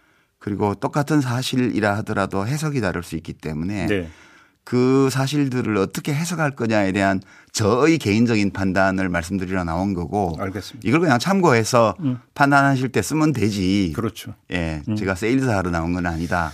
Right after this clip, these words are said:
Speaker 2: 자, 그러면
Speaker 1: 그런
Speaker 2: 하나하나 좀 여쭤볼게요.
Speaker 1: 말씀드리고
Speaker 2: 생존자를 꼽은 이유는 뭡니까?
Speaker 1: 이재명 후보는 한 인간으로서 보면 생존자죠.
Speaker 2: 음.
Speaker 1: 그러니까, 어, 이분이 그러니까 열세 살 때까지는 초등학교 졸업할 때까지는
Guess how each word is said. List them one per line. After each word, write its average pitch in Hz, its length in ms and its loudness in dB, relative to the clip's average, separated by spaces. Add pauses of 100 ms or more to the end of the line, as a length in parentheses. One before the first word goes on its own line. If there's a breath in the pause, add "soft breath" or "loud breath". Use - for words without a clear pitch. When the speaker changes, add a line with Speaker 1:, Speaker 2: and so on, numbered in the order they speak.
(120)
Speaker 2:
자, 131 160 2
그러면 156 340 4
Speaker 1:
그런 220 180 4
Speaker 2:
하나하나 240 300 6
좀 165 140 -2
여쭤볼게요. - 20 2
Speaker 1:
말씀드리고 101 320 -2
Speaker 2:
생존자를 269 640 6
꼽은 160 280 0
이유는 95 260 0
뭡니까? 73 440 -12 (800 loud breath)
Speaker 1:
이재명 147 460 4
후보는 110 720 4
한 131 220 2
인간으로서 113 640 4
보면 90 280 -2
생존자죠. 85 760 -4 (160)
Speaker 2:
음. - 60 -8
Speaker 1:
그러니까, 87 520 -4 (1000 loud breath)
어, 85 280 -6
이분이 107 540 2 (1000 loud breath)
그러니까 87 380 -6
열세 131 260 4
살 160 240 2
때까지는 101 600 0
초등학교 139 260 -2
졸업할 120 360 0
때까지는 90 800 -2